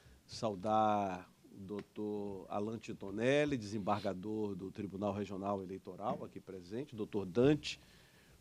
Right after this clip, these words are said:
é, procurador também. Então, é uma honra, é, estar falando no Rio de Janeiro,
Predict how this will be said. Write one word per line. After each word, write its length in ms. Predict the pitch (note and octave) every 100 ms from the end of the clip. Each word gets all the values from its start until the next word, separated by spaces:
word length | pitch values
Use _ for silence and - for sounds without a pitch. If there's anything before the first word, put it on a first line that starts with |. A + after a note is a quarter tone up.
| - - -
é, 600 | F#2 F#2 F#2 F2+ F2+ - - - - - -
procurador 640 | - - F#2+ F2 E2+ G2+ A2
também. 560 | G2 F2 G#2+ B2 D#3+ - - - - - -
Então, 160 | C3
é 40 | D3+
uma 200 | C#3+ A2+
honra, 480 | C3+ D#3 D#3+ F3+ F3 - - -
é, 240 | G#2+ G#2+
estar 580 | G2 - G#2+ G2+ F2+ - - - G2 - - - - - - -
falando 1000 | - A2+ G2+ G2+ G#2 G#2 F#2 G2 G2 G2 - - - - _ _ _ - -
no 220 | A2 D#3+
Rio 200 | C3+ B2
de 80 | G#2
Janeiro, 540 | G2+ G2 A2+ D#3 E3+